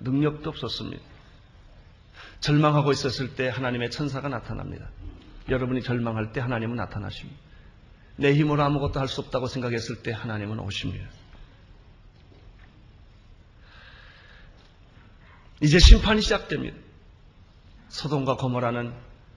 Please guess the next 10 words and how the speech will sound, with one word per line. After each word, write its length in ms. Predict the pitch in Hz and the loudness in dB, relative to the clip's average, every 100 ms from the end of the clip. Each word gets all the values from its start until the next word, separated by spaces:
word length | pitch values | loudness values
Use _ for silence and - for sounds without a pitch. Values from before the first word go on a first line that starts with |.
| - | -20
심판을 600 | - - 185 - 170 160 160 | -10 -8 -8 -6 -4 -4 -4
피할 260 | - 135 | -4 -4
수가 480 | 123 123 120 117 - - | -4 -6 -4 -4 -4 -8
없었습니다. 600 | 113 113 - 107 101 90 - - - - - - - - - - - - - - | -8 -8 -6 -4 -4 -6 -14 -20 -20 -20 -20 -20 -20 -20 -20 -20 -20 -20 -20 -4
십이 320 | - 139 139 | -2 0 0
절을 240 | 120 110 | -2 -2
보십시오. 480 | 101 92 - - - - - - | -4 -6 -4 -6 -8 -12 -20 -20
십이 320 | - - - | -16 -14 -14
절. 340 | - - - 76 - - - - - - - - - - - - - | -14 -14 -12 -14 -16 -20 -20 -20 -20 -20 -20 -20 -20 -20 -20 -20 -12
시작. 560 | - 135 123 95 139 | -8 -6 -4 -4 -4